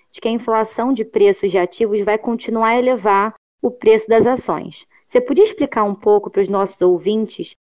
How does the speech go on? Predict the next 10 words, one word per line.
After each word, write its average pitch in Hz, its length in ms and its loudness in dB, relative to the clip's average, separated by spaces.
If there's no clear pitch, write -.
qual 269 180 0
a 339 40 2
relação 240 500 0
entre 208 260 -4
inflação 208 840 -2
com - 160 -4
o 202 80 -4
preço 202 340 0
das 190 160 2
ações? 180 520 -4